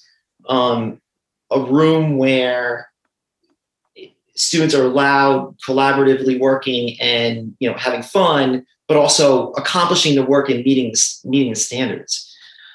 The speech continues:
Um, so I guess, I guess,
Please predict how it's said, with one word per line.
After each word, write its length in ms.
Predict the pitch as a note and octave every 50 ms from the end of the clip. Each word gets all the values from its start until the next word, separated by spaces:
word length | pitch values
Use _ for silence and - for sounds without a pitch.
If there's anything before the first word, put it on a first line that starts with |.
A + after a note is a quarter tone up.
| _ _ -
Um, 600 | C3 C3 C3 B2+ B2+ B2 B2 A#2+ A#2+ - - - _ _ _ _ _
so 180 | - - F3 D#3
I 60 | -
guess, 380 | - F#3 E3+ - - - - - - - _ D#3+
I 40 |
guess, 280 | E3+ G3+ - D3 D3+ D3